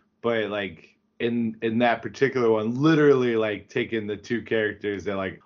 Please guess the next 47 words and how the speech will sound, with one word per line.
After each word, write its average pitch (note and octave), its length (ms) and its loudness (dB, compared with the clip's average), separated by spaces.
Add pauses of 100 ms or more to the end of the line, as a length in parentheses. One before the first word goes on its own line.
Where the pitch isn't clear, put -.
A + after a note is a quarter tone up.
(100)
are G#2+ 320 2
their G#2+ 420 2
type G#2+ 340 -2
of G#2+ 140 -6
character A#2 760 -2
in G#2+ 160 0
their A2+ 180 0
group A#2+ 460 0 (300)
against A2+ 420 -2
each C3+ 180 -2
other, C#3+ 260 6
I A2 80 4
just G2 200 -6
think F2 160 -8
it's, F2 220 -12
it's F#2+ 180 -10
pretty. E2+ 480 -8 (300)
I D#3+ 100 0
don't, D#3+ 180 4
I E3+ 100 4
don't E3 260 2
think D#3 140 2
it's A#2+ 100 -4
gonna A#2 160 -4
be G#2 80 -4
a F#2+ 60 -6
tough G2+ 240 -6
fight. A#2 260 2
I G2+ 60 -2
don't A2+ 140 -4
think G#2+ 140 -10
Chewie's G#2 320 -4
just, G2 200 -8
like, F2+ 260 -6 (340)
going A2+ 300 0
in A2 200 -2
and, G#2 40 -6
like, F#2+ 320 -8
killing C3+ 300 2
him G#2 120 -4
and G2+ 100 -6
it's G2 120 -12
over. F#2+ 500 -4 (400)
But, G#2 180 -6
uh, F2 280 -6
I F#2+ 60 -6
think G#2+ 240 -4